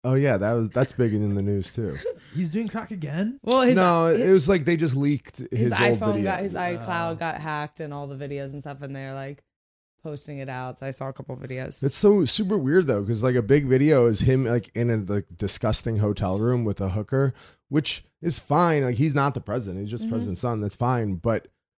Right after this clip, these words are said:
Speaker 1: who videotapes, like,
Speaker 3: That
Speaker 1: a drug deal?
Speaker 3: Yeah, and he
Speaker 1: Like,
Speaker 3: has a
Speaker 1: why would you
Speaker 3: lot
Speaker 1: wanna
Speaker 3: of it.
Speaker 1: have footage of, like, weighing out cocaine?
Speaker 3: Yeah, like, all
Speaker 1: Like,
Speaker 3: he has all the pictures and the videos that came out before.
Speaker 1: it's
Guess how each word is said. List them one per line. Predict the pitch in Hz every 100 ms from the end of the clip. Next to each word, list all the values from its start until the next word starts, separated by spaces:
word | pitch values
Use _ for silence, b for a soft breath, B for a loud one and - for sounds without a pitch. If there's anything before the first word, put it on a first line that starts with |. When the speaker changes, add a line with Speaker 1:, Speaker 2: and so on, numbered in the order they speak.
| _ _
Speaker 1:
who | - 180 208
videotapes, | 127 143 175 147 117 104 120 101 - - - - -
like, | 113
Speaker 3:
That | 170 185 160 107 -
Speaker 1:
a |
drug | 117 147 98
deal? | 104 76 62 -
Speaker 3:
Yeah, | 196 247 285 320 262 165
and | 156 196
he | 226
Speaker 1:
Like, | 285
Speaker 3:
has | 285
a |
Speaker 1:
why | 220 165
would |
you | 208
Speaker 3:
lot | - 185
Speaker 1:
wanna | 175
Speaker 3:
of | 160
it. |
Speaker 1:
have | 151 127
footage | - - 151 156 123 98
of, | 117
like, | 113 117 101
weighing | 110 127 139 127 117
out | 113 117 - _
cocaine? | 123 104 - 123 110 71
Speaker 3:
Yeah, | 202 196 202 196 175
like, | 175 170
all | 180 185
Speaker 1:
Like, | 190
Speaker 3:
he | 208
has | 214 196
all | 175 185
the | 175
pictures | - 180 - 190 180 170 170 170 165
and | 160 151
the |
videos | 147 160 165 165 165 165
that | 165 151 -
came | 165
out | 156 156
before. |
Speaker 1:
it's | 143